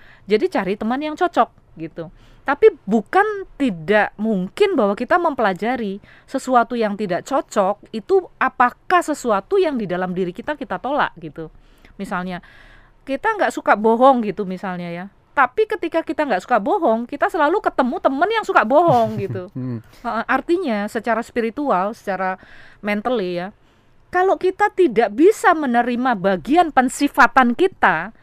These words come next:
Speaker 1: kita pun ada kesempatan untuk berbohong gitu ya. Tapi mungkin bohong putih. Jadi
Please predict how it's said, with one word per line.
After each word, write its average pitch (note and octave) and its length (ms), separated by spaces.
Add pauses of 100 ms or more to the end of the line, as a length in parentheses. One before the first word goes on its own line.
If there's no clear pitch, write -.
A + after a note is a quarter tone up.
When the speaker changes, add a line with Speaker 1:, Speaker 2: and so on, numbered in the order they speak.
(220)
Speaker 1:
kita B3+ 300
pun A#4 220 (420)
ada F3+ 480
kesempatan A#3 720
untuk B3+ 320
berbohong F3+ 800
gitu D#3+ 180
ya. E3 220 (160)
Tapi - 240
mungkin C#4+ 320
bohong F#3 240
putih. G3+ 400 (380)
Jadi D4 420